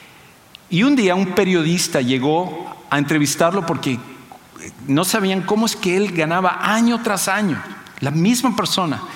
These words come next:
O sea, nadie había podido superarlo en cuanto a la calidad del maíz que él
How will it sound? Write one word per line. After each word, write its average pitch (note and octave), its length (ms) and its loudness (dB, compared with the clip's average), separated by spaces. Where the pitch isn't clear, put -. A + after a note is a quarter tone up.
O - 40 -8
sea, D3+ 140 -2
nadie F#3 340 2
había A3 260 2
podido F#3+ 300 2
superarlo D3+ 600 0
en C#3+ 140 0
cuanto B2+ 360 -2
a C3 40 0
la A2+ 120 -2
calidad A#2+ 440 0
del F3 140 -2
maíz A2+ 500 -2
que G#2 240 -2
él G#2 200 -4